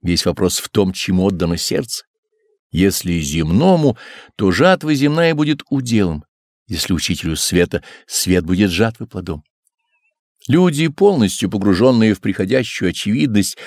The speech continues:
общения, счастья не знают. Хорошо среди сутолки дня хоть на миг от нее оторваться и сознанием коснуться неприходящего.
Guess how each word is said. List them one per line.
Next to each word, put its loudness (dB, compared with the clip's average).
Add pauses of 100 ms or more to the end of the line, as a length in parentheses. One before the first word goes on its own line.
(120)
общения, 2
счастья -4
не 0
знают. -2 (720)
Хорошо 2
среди 0
сутолки 0 (120)
дня 2
хоть -6
на 0
миг 0
от -6
нее 2
оторваться 0 (260)
и 0
сознанием 2
коснуться -4
неприходящего. -6